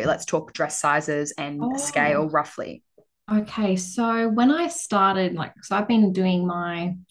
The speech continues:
Speaker 2: I don't know, like I s-, like I said in one of our meetings not long ago, I hate the word journey. It's
Speaker 1: Yeah.
Speaker 2: just a whole lifestyle change for me. So when I started, be two years ago, I was close to maybe a size sixteen, and now I'm between a size six to eight.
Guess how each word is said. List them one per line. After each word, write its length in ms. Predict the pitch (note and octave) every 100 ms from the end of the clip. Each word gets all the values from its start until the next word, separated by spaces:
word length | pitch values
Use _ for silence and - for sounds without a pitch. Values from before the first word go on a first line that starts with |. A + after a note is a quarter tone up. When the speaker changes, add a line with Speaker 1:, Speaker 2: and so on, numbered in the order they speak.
| -
Speaker 2:
I 100 | -
don't 100 | F#3
know, 80 | F3
like 240 | F3 F3+ -
I 80 | G#3+
s-, 180 | G#3 -
like 140 | - G3+
I 20 |
said 160 | -
in 100 | G#3
one 120 | F#3+ G3
of 80 |
our 100 | F#3
meetings 400 | F3+ F3+ F#3 F#3
not 140 | F3+ F3+
long 180 | F#3 F#3
ago, 120 | E3
I 100 | E3+
hate 280 | - F#3+ -
the 80 |
word 300 | F#3+ F3+ F3
journey. 460 | F3 D3+ E3+ A#3+ F#4+ _ -
It's 100 | F#3+
Speaker 1:
Yeah. 160 | G#3
Speaker 2:
just 180 | G3+ -
a 160 | - G#3
whole 140 | G3
lifestyle 640 | F#3 E3+ F#3 - F3 E3+
change 460 | E3+ - F3 F3+ F3+
for 80 | F3+
me. 320 | E3+ A3 - _ - - _ -
So 160 | G#3
when 120 | G3 G#3+
I 100 | A3
started, 500 | - G3+ G3 F#3+ F3+
be 160 | E3+
two 180 | E3 G#3
years 240 | F#3+ F#3+ F3+
ago, 400 | F3+ F3+ F3 -
I 200 | F#3 A#3+
was 240 | D#4 D#4 -
close 380 | - G3 G#3 G#3+
to 120 | -
maybe 340 | G#3+ F#3+ F#3 F3+
a 60 |
size 440 | F3+ F3 F3 F#3 -
sixteen, 600 | F#3 F#3 - E3+ B3+ D#4 - -
and 180 | G3+
now 280 | G3+ G3 G#3+
I'm 240 | - G3 G3
between 300 | F#3 G3+ F#3+
a 40 |
size 460 | F#3 F3+ F3+ F3+ -
six 260 | G3+ - -
to 180 | E3+ -
eight. 320 | E3 - -